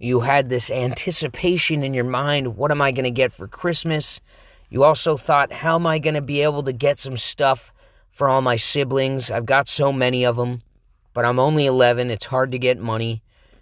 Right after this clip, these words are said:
And even if I do that, how am I gonna end up at a store when one of 'em's not with me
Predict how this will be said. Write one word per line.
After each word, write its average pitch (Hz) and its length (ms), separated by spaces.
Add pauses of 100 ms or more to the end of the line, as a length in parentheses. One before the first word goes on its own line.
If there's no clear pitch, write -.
(160)
And 107 320
even 135 360
if 127 160
I 127 100
do 123 280
that, 117 400
how 131 200
am 139 100
I 131 120
gonna 131 160
end 123 140
up 117 120
at 120 100
a 113 40
store 120 440
when 110 280
one 123 120
of 131 80
'em's 123 220
not 113 240
with 117 260
me 117 300